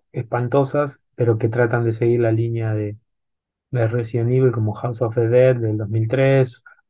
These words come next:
Doom dos mil cinco, Silent Hill del dos mil seis, es decir, le siguen la huella, am, a Resident Evil, y también las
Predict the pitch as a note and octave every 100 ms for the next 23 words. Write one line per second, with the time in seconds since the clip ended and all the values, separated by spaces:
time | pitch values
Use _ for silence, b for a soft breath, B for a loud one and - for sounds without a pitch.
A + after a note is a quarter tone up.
0 | - B2+ C3 B2+ A2+ G#2+ A2 A2 C3+ C3+
1 | B2+ A#2+ B2 B2 A2+ - A#2+ A2+ A2 B2+
2 | B2 A2+ G#2 A2+ A#2 A2 C#3 A#2 G#2+ B2
3 | A#2 A2+ C3 B2+ A#2 A#2 B2 A#2+ C3 B2+
4 | - _ _ _ _ _ _ A#2+ A2+ A2
5 | G#2+ G#2 G2+ - A#2 A2 A#2+ A2+ A#2+ B2
6 | D3 D#3 E3+ F#3+ b _ _ - C3+ C3+
7 | C3+ D3+ D#3+ D#3+ B2+ A#2+ A#2+ A2+ -